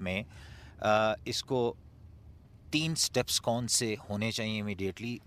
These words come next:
آپ آئیں یا جو بھی نئی حکومت آئے اس کی طرف سے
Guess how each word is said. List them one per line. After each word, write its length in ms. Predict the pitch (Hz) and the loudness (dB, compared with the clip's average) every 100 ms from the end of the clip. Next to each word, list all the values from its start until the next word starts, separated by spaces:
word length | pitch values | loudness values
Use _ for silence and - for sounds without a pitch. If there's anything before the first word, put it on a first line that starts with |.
| - - | -14 0
آپ 260 | 95 123 | 2 4
آئیں 240 | 131 131 131 | 4 2 -2
یا 60 | 104 | -4
جو 160 | 98 | -4
بھی 120 | 104 | -4
نئی 220 | 107 104 101 | -4 -4 -4
حکومت 400 | 95 92 95 92 | -6 -6 -6 -4
آئے 160 | 95 - | -6 -8
اس 220 | 113 - | -10 -8
کی 160 | - | -10
طرف 240 | 120 95 - | -8 -8 -8
سے 180 | 92 | -8